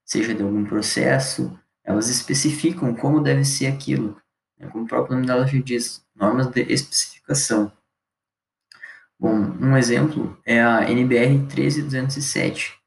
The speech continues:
Elas especificam como deve ser usado o gesso para a construção civil. Bom, temos também as normas de padronização.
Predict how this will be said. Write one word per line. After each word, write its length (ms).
Elas 220
especificam 920
como 200
deve 140
ser 240
usado 680
o 60
gesso 560
para 160
a 80
construção 380
civil. 500
Bom, 200
temos 260
também 320
as 160
normas 280
de 120
padronização. 1000